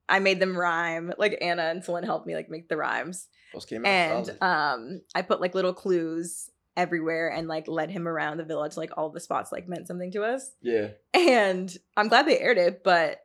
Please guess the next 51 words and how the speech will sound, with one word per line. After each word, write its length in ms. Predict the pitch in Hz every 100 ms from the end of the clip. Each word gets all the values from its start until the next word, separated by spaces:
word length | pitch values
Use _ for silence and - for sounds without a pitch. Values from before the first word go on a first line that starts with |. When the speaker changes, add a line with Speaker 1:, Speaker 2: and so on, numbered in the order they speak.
| -
Speaker 2:
Yeah. 160 | 67 -
Speaker 1:
a 80 | 190
lot 200 | 190 202
of 60 | 190
the 60 |
spots 440 | 185 190 170 170 -
that 120 | 165
I 80 | 165
was 100 | 180
talking 280 | 175 185 226
about 140 | 196
in 60 | 190
the 60 |
scavenger 420 | - 180 175 185
hunt, 160 | 220 220
they 80 | 190
didn't 260 | 190 190 -
air 220 | 180 190
what 140 | 180 160
actually 280 | 175 170 175
happened 320 | 165 180 202
there. 200 | 233 311 -
<laughs> 40 | - - - _ _ _ - - 135
Speaker 2:
Yeah, 220 | 139 131
they, 260 | 131 135 127
uh, 600 | 127 123 120 117 113 -
what 120 | 120 127
was 140 | 120
the 100 | 113
first 300 | - 117 -
one? 180 | 107 107 -
They 120 | 147
even, 200 | 190 208
you 200 | 160 170
put 140 | 160 196
it 60 | 170
on 140 | 160
the, 200 | 131 120
um, 440 | 127 123 120 127 - 113
on 100 | 120
the 60 |
card. 280 | 117 139 123
It's 180 | 104 -
like, 220 | 107 101
"When 200 | 120 113
you 100 | 113
were 100 | 107
tired 360 | 104 117 113 113
of 80 | 104
waiting." 340 | 107 110
I'm 20 | -